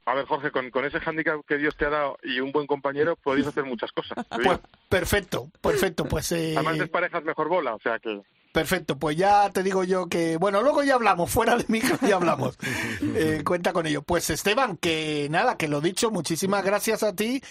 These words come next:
Speaker 2: por todo lo que hacéis. Ta-, mira, Javi también se lo voy a agradecer, aunque se lo he dicho muchas veces también a ti, hacéis mucho por el golf y sobre todo, la, eh, cómo os habéis involucrado después de lo de la pandemia,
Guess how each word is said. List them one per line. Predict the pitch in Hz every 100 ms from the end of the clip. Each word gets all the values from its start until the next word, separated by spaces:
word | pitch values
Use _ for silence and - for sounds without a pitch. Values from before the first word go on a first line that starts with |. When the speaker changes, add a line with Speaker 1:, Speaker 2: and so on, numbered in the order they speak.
| - - _
Speaker 2:
por | 170 156
todo | 208 208
lo | 220
que | 202
hacéis. | 190 214 226 - - -
Ta-, | -
mira, | 185 214 185
Javi | - 196 214
también | 196 180 185
se | 175
lo | 165
voy | 180
a | 170
agradecer, | 156 147 143 175 233 - -
aunque | 151 147
se | 139
lo | 165
he |
dicho | 170 175
muchas | 165 156
veces | 160 151 175
también | 156 156 156
a | 147
ti, | 165 226 - - _
hacéis | 143 143 170 175 - -
mucho | 160 165 202 254 214 175
por | 165
el | 156
golf | 147 185 220 -
y | 202
sobre | - 196 175 165
todo, | 147 220 247 254 - - -
la, | 170
eh, | 160 156 156 151 147
cómo | 180 202
os | 175
habéis | 170 165
involucrado | 175 160 139 160 165 180
después | 147 - 170
de | 185
lo | 175
de | 156 147
la | 135
pandemia, | 135 135 156 180 214